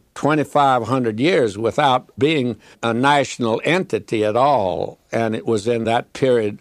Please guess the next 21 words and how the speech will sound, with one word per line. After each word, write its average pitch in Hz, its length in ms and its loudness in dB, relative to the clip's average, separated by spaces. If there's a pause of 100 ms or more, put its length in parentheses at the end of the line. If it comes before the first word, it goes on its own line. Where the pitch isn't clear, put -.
also 113 520 0
that 107 200 -8
God 113 300 0 (560)
is 104 120 -4
not 117 240 -2
talking 120 360 0
about 110 320 0
a 101 40 -4
nation, 131 520 0
but 127 160 2
a - 20 2
people. - 720 -4 (520)
But 123 260 2
he's 117 320 -2
talking 139 460 2
about 127 320 2
a 113 80 0
nation 131 760 -2
here 110 800 0
in 117 240 -4
Zechariah. 131 880 0